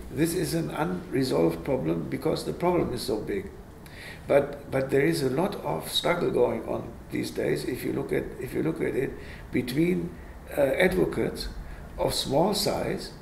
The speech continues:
carving, uh, to carve out, to use the tools of the traditional Westphalian state to carve out a niche for a local, uh, you can also say regional economy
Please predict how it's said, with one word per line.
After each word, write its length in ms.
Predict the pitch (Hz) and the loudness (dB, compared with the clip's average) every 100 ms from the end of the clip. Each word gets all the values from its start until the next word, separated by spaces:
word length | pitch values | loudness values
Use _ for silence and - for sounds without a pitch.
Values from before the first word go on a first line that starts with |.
| - - - | -16 -16 -8
carving, 560 | - 147 180 190 - - - | 0 4 6 4 2 0 -2
uh, 60 | |
to 180 | 120 147 | 2 2
carve 400 | - 156 202 202 | 2 4 6 6
out, 400 | - 151 175 - | 4 4 4 2
to 100 | 131 | 4
use 400 | 127 175 269 - | 6 6 6 6
the 100 | 185 | 6
tools 580 | 165 165 165 165 - - - - - - | 6 4 4 4 2 -4 -12 -16 -16 0
of 240 | - 139 147 | 4 4 4
the 80 | |
traditional 600 | 135 147 135 190 190 160 | 0 2 4 4 2 2
Westphalian 640 | 147 151 - 160 170 147 139 | 2 2 2 4 4 4 0
state 420 | - - 110 - - - - - - | -2 0 0 -2 -6 -10 -10 -10 0
to 120 | 147 | 0
carve 420 | - 156 190 208 | 2 2 2 2
out 340 | 190 143 175 - | 2 2 2 0
a 100 | 147 | -2
niche 460 | 143 139 - - - - - - - | 2 0 0 -6 -8 -10 -10 -10 2
for 200 | 139 135 | 6 8
a 80 | |
local, 600 | 123 147 196 185 175 175 - - - | 8 8 8 6 2 0 -4 -10 -4
uh, 180 | - 135 - - - | -2 0 -4 -6 -4
you 100 | 139 | -2
can 160 | - | 0
also 140 | 160 - | 0 0
say 200 | 139 139 | 2 2
regional 480 | 156 208 185 165 165 | 4 4 2 0 0
economy 560 | - 147 147 151 151 | 0 -2 -2 0 -2